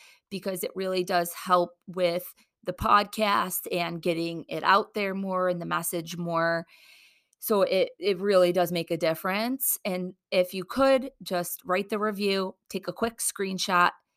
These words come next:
and email it to me at elevate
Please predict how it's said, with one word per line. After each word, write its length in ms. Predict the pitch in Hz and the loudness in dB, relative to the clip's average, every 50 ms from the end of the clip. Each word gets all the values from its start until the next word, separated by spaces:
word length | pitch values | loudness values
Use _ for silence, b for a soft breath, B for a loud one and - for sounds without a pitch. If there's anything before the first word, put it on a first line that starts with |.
| _ _ _ | _ _ _
and 400 | - 185 175 175 165 170 170 170 - - | -2 0 0 0 0 0 -2 -4 -6 -4
email 300 | 208 226 240 254 247 240 | -2 0 2 4 6 4
it 140 | 240 240 240 | 4 4 0
to 120 | - - 240 | -2 0 0
me 320 | 233 240 240 254 254 240 233 _ _ _ _ _ _ _ _ _ _ - _ _ | 0 0 0 -2 -2 -4 -8 _ _ _ _ _ _ _ _ _ _ -20 _ _
at 280 | - 185 170 165 165 - - 170 | 0 4 4 4 4 2 2 0
elevate 540 | 185 196 196 185 190 196 190 190 185 - | 0 0 0 0 0 0 0 0 -2 -4